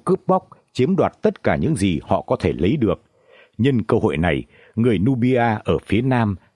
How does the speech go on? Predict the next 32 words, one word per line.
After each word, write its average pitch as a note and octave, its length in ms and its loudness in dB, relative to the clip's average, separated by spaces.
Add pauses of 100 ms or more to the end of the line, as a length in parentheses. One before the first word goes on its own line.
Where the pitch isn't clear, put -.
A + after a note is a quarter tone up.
đưa E3 160 0
quân D3+ 280 0
vào F2 200 2 (120)
chiếm A#2+ 220 0
đất F3 160 0
đai B2 240 0
của E2+ 220 0
Ai G2 220 0
Cập. - 300 -2 (540)
Vị G2+ 220 -2 (100)
vua A2 220 2
da G2+ 180 0
đen G2+ 260 2
xứ - 280 0
Nubia G#2 480 2 (340)
tự A#2+ 160 -2
xưng C#3+ 340 0
là E2 240 0
Pharaoh F2+ 680 0 (320)
và F2+ 320 -2 (300)
thiết F#3 200 -2
lập G2+ 200 0 (280)
một E2+ 340 -2
vương A2+ 260 0
triều E2+ 280 0
trên G2+ 200 -2
đất C3+ 180 -2
Ai A#2 240 -2
Cập - 240 -2 (340)
với - 160 0
ý C#3 220 0
định B2 200 0